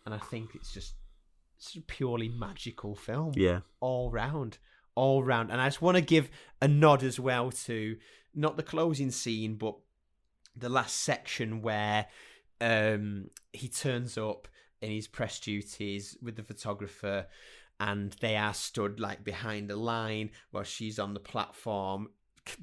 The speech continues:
Speaker 1: pretty much doing a press conference, um, talking about her time in Rome. Hundred percent Notting Hill were
Speaker 2: Yeah,
Speaker 1: borrowed from that.
Speaker 2: absolutely.
Speaker 1: Like,
Speaker 2: Yeah.
Speaker 1: I was watching it, I was like,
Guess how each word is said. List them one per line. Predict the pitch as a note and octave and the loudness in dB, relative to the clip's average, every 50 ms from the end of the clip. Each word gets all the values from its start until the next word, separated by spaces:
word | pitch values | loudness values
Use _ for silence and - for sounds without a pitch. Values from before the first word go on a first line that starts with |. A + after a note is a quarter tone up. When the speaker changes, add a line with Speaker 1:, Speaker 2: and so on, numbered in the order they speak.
| D3 C#3 | -12 -4
Speaker 1:
pretty | - C#3+ G#2+ | -2 -2 0
much | A2+ A2 - | 0 -2 -2
doing | A#2 G#2 | -2 -2
a | G2 | -2
press | - - B2 G#2 - | 0 0 0 0 -2
conference, | - - A2+ G#2+ G#2 G2+ - - G2+ F#2+ G2 F2 - - - - - - - _ _ _ | -6 -8 -8 -8 -8 -10 -10 -10 -8 -8 -10 -12 -14 -14 -16 -16 -16 -20 -20 _ _ _
um, | A#2 A2 G2+ G2 F#2+ F#2+ | -6 -4 -4 -4 -4 -6
talking | - - - G2+ G2+ - G#2+ | -8 -6 -6 -6 -4 -4 -4
about | G2+ - F#2+ | -4 -4 -4
her | G#2+ G#2 | -6 -8
time | - - A2 G#2+ G#2 G2+ | -6 -6 -6 -6 -4 -4
in | G2+ G#2 A2 | -6 -6 -4
Rome. | A2+ A2 G#2+ G#2 G2 G2+ G2 - - _ _ _ _ _ - | -4 -2 -2 -2 -4 -6 -8 -10 -16 _ _ _ _ _ -8
Hundred | - - - C4 C#4 B3+ G#3 F#3 G#3 - | -8 -6 -4 -2 0 0 2 2 0 0
percent | A3 - - - G3 F3 D#3 C#3+ D3 C#3 | -2 -4 -4 0 2 2 2 2 0 0
Notting | D#3 D3+ D#3 C#3+ D3 D3+ B2+ | 2 4 4 4 4 2 0
Hill | - D#3+ C#3+ C#3 C#3 | 0 0 0 0 0
were | C#3 C3+ G2+ | 0 2 4
Speaker 2:
Yeah, | G2+ G2 | 6 6
Speaker 1:
borrowed | G2 G2 G2 F#2+ F#2 F#2+ F#2+ | 8 8 8 6 6 4 2
from | C3 A#2+ A#2 A#2 | 0 -4 0 0
that. | A2 G2 | 0 2
Speaker 2:
absolutely. | G#2 G2 - G2 F#2 F#2 F2+ E2 F#2 F#2+ | 2 0 2 4 4 6 6 6 6 6
Speaker 1:
Like, | A2+ B2+ A#2 A#2+ C3+ - | 8 8 8 8 8 6
Speaker 2:
Yeah. | G#2 F#2+ F2+ - | 6 6 8 10
Speaker 1:
I | D#3+ | 10
was | F3 D3 E3+ | 10 10 12
watching | F#3+ G#3 G#3 - - - E3 D#3+ | 12 12 12 12 6 0 2 2
it, | D3 C3+ | 4 4
I | B2+ | 4
was | C#3+ - D3 | 2 4 4
like, | D3 C#3 C#3 D3+ E3 | 6 6 6 6 4